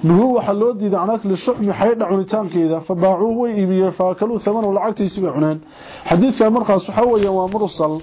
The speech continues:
Xadiiska Bukhaari wuxuu u tarjumaysay fii saxiixi, baabu laa yudaabu shaxmu lmaytati, lama dhalaaliyo xa-, meytada xaydheeda, walaa yubaacu wadakuhu, subagiisa lama iibiyo buu yidhi.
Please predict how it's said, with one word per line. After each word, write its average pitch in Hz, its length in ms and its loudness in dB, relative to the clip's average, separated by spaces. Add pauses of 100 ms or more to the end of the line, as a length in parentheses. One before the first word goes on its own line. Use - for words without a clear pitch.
(1900)
Xadiiska 202 320 4
Bukhaari 208 360 2
wuxuu 208 240 -2
u 240 40 -6
tarjumaysay 190 520 0
fii 180 140 -2
saxiixi, 202 400 -2
baabu 208 300 2
laa 190 160 2
yudaabu 190 480 0 (260)
shaxmu 220 320 0
lmaytati, 196 500 0
lama 208 200 0
dhalaaliyo 185 440 2
xa-, 190 320 -6
meytada 190 420 2 (220)
xaydheeda, 180 440 2 (300)
walaa 202 200 2
yubaacu 208 560 0
wadakuhu, 185 520 -2
subagiisa 208 520 0
lama 208 160 0
iibiyo 190 260 2
buu 151 100 2
yidhi. 113 160 -4